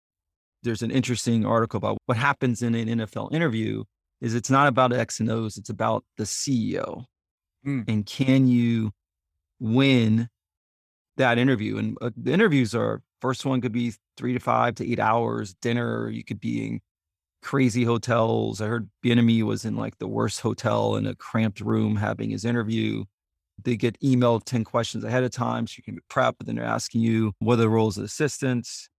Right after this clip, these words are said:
Speaker 1: how you think about personnel, free agency,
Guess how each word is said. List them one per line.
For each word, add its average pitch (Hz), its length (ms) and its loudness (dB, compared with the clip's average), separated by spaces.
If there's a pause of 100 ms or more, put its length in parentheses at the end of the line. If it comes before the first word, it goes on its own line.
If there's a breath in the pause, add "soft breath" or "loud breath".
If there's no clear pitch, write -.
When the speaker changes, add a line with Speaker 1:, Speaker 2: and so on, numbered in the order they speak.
(320)
Speaker 1:
how 120 120 -2
you 117 100 -2
think 117 180 0
about 113 140 0
personnel, 123 540 2
free 120 260 -6
agency, 120 800 -2